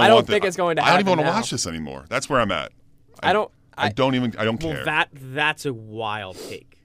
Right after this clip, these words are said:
Speaker 1: Yeah.
Speaker 2: I don't think it is.
Speaker 3: Because
Speaker 1: I
Speaker 3: the
Speaker 1: think it is.
Speaker 3: match is still gonna be out of
Speaker 1: The match
Speaker 3: this
Speaker 1: is gonna be
Speaker 3: world.
Speaker 1: really good.
Speaker 3: It
Speaker 2: The
Speaker 3: is.
Speaker 2: Survivor Series match between Becky and Ronda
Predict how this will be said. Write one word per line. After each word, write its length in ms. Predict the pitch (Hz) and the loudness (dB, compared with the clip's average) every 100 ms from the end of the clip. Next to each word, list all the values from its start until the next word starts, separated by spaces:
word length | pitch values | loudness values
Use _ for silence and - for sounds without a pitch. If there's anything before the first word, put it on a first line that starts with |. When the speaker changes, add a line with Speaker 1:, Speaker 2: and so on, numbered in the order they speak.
| _ | _
Speaker 1:
Yeah. 200 | 131 139 | -6 0
Speaker 2:
I 40 | |
don't 120 | 156 165 | 0 0
think 120 | 143 | -2
it 80 | 104 | -2
is. 340 | 80 - - - | -4 -6 -12 -10
Speaker 3:
Because 400 | 160 - 165 135 | -10 -2 -2 -2
Speaker 1:
I 100 | 135 | -2
Speaker 3:
the 140 | 160 | 0
Speaker 1:
think 100 | 156 | 0
it 40 | |
is. 60 | 131 | -2
Speaker 3:
match 420 | 160 160 147 - | -2 -2 -4 -8
is 100 | 131 | -10
still 420 | - - 139 135 | -12 -8 -6 -4
gonna 240 | 131 127 120 | -6 -8 -8
be 340 | 104 113 101 | -10 -12 -10
out 80 | 98 98 | -10 -2
of 40 | |
Speaker 1:
The 0 | |
match 160 | 185 202 | -2 -2
Speaker 3:
this 40 | |
Speaker 1:
is 40 | 165 | -2
gonna 140 | 190 | -2
be 80 | 160 | 0
Speaker 3:
world. 60 | 151 | -2
Speaker 1:
really 140 | 147 | -2
good. 200 | 135 131 | -4 -2
Speaker 3:
It 40 | 202 | 4
Speaker 2:
The 60 | |
Speaker 3:
is. 60 | 240 | 4
Speaker 2:
Survivor 380 | 175 131 165 170 | 4 2 0 -2
Series 320 | - 165 139 | -2 -4 0
match 500 | 147 151 - - - - | 0 0 -2 -8 -12 -16
between 560 | 104 110 101 95 95 - - _ _ - | -10 -6 -4 -4 -6 -10 -20 _ _ -6
Becky 460 | 113 120 123 120 - _ | -6 -4 -4 -6 -10 _
and 120 | 92 | -8
Ronda 500 | 95 101 98 92 92 | -4 -2 -2 -4 -6